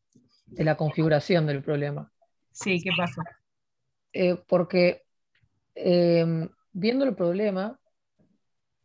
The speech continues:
Speaker 1: yo me imagino que una de las frecuencias normales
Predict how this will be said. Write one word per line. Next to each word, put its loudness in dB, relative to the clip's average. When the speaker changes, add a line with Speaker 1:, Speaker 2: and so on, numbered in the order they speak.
Speaker 1:
yo 2
me -4
imagino -4
que -2
una 0
de 2
las -2
frecuencias -4
normales 0